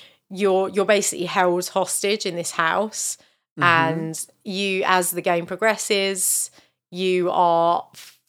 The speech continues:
Speaker 1: figuring out what is going on with this family and
Speaker 2: Mm.
Speaker 1: why are they sort of superhuman,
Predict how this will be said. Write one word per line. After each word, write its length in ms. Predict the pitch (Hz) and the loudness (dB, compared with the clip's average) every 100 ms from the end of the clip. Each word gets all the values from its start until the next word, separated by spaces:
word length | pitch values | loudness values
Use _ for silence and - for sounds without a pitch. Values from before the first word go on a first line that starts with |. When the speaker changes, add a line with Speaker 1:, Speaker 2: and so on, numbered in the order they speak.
| - | -16
Speaker 1:
figuring 600 | - - 240 196 208 185 | -16 -4 -2 0 0 4
out 280 | 190 190 165 | 4 4 0
what 280 | 175 202 180 | 0 0 0
is 140 | 180 | 0
going 300 | 185 180 175 | 2 2 4
on 180 | 196 196 | 2 0
with 100 | 160 | -6
this 160 | 156 | -6
family 680 | - 160 156 151 151 147 156 | 0 2 0 -2 -4 -4 -4
and 320 | - 170 160 151 | -4 -6 -6 -4
Speaker 2:
Mm. 120 | 139 | 2
Speaker 1:
why 340 | 175 180 170 | 4 6 6
are 100 | 165 | 4
they 320 | 165 160 160 | 2 0 0
sort 460 | 160 - 180 175 165 | -2 -2 -2 -2 -2
of 80 | 160 | -4
superhuman, 960 | - 196 185 196 208 240 240 247 302 | -4 -4 -6 -8 0 2 4 2 2